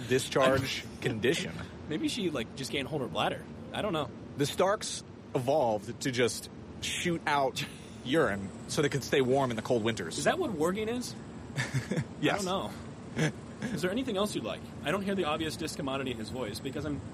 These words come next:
Speaker 2: too busy arguing with my inner goddess and subconscious.
Speaker 1: Well, the inner goddess plays a big part in this one.
Speaker 2: I do like this.
Speaker 1: Yeah.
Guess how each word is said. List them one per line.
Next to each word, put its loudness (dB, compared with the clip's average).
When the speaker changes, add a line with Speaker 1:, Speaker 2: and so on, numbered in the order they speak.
Speaker 2:
too -2
busy 4
arguing 0
with -4
my -2
inner -2
goddess 0
and -8
subconscious. -6
Speaker 1:
Well, 4
the 6
inner 4
goddess 4
plays 0
a -4
big -2
part 2
in -6
this -8
one. -2
Speaker 2:
I 0
do -2
like 2
this. -10
Speaker 1:
Yeah. -6